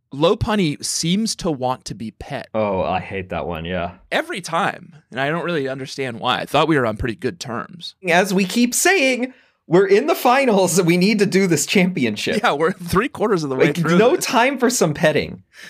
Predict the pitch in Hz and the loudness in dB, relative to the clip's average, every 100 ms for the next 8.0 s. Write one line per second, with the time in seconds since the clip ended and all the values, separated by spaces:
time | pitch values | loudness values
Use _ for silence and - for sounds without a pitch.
0 | - _ _ - _ _ _ - 156 160 | -20 _ _ -20 _ _ _ 0 2 4
1 | 156 151 147 - 208 208 202 196 185 143 | 2 2 -2 0 2 4 4 2 2 0
2 | 147 143 139 - 143 135 131 120 _ _ | 0 2 0 -2 -4 -4 -6 -12 _ _
3 | _ _ 147 160 180 160 151 151 135 131 | _ _ -2 0 2 2 0 -2 -2 -2
4 | 127 - 120 120 90 76 131 131 131 120 | -2 -2 -8 -6 -10 -12 -12 -8 -8 -4
5 | 139 139 123 117 - 98 104 _ 190 180 | -4 -2 -4 -6 -10 -10 -12 _ 0 2
6 | 175 151 131 139 147 127 110 - 107 - | 0 0 0 0 0 -2 -2 -4 -6 -6
7 | 107 - - 131 143 147 - 131 120 117 | -10 -12 -6 0 2 0 0 -2 -2 -6